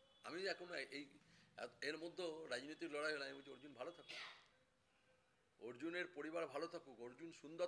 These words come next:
থাকুক, পরিবার পরিজন নিয়ে সুন্দর করে সং-, কাটাক, অর্জুন দীর্ঘজীবী হোক।" আমি তাও বলছি অর্জুন,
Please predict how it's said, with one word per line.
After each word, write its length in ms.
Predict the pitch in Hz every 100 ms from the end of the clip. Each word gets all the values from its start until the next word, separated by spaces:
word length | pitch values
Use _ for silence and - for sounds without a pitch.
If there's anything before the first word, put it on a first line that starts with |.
| 175
থাকুক, 240 | 139 104 95
পরিবার 260 | 120 143 143
পরিজন 240 | 147 147
নিয়ে 120 | 147 139
সুন্দর 300 | - 135 135
করে 140 | 143 135
সং-, 220 | 127 127 - - - - -
কাটাক, 280 | - 123 107 - - - - _ _ _ - - -
অর্জুন 280 | 113 127 151
দীর্ঘজীবী 500 | 139 147 165 160 147
হোক।" 180 | 120 95 - - - - - _
আমি 100 | 104
তাও 280 | 107 131 147
বলছি 280 | 131 101 110
অর্জুন, 220 | 95 92